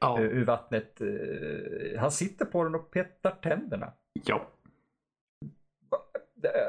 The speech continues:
Speaker 2: han har väl, ja, okej, han har väl ätit upp kaptenen har jag för mig och lite folk, men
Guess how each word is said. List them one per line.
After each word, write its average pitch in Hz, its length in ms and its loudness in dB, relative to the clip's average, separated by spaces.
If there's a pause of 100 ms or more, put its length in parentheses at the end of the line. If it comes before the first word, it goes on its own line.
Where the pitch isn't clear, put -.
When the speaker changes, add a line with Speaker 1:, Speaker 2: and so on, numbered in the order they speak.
(300)
Speaker 2:
han 165 140 2
har 170 100 4
väl, 165 140 -6
ja, 135 160 4
okej, 208 180 2
han 127 140 2
har 160 100 2
väl 165 40 4
ätit 160 220 0
upp 160 120 0
kaptenen 170 520 0
har 143 100 4
jag 135 100 2
för 110 160 4
mig 107 120 0
och 110 120 2
lite 120 200 -2
folk, 104 340 0
men 120 120 2